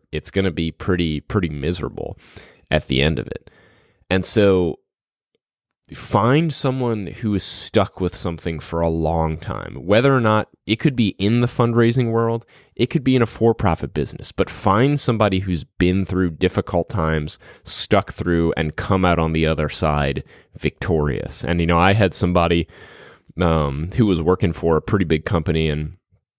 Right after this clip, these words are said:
he was a very quiet, like, you know, didn't talk about this kind of stuff a ton, but he, he had a significant promotion at one point, and he told me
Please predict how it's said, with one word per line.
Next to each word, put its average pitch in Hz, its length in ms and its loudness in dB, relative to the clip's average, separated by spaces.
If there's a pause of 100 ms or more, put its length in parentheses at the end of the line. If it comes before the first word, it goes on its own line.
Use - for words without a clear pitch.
(500)
he 110 180 2
was 101 140 4
a 95 40 4
very 87 280 2
quiet, 82 720 0
like, 82 200 -2
you 98 100 0
know, 85 100 2
didn't 113 280 0
talk - 360 -2
about 73 340 -4 (380)
this 90 160 0
kind 80 200 -2
of 76 60 -2
stuff - 400 -2 (100)
a 80 80 -2
ton, 69 420 -6
but 85 200 0
he, - 180 -12 (520)
he 131 240 2
had 101 160 2
a 87 60 -2
significant 85 540 -2
promotion 78 460 -2
at 62 60 -4
one 71 160 -4
point, 71 260 -6
and 85 140 -4
he 90 120 -4
told 90 380 0
me 76 320 -4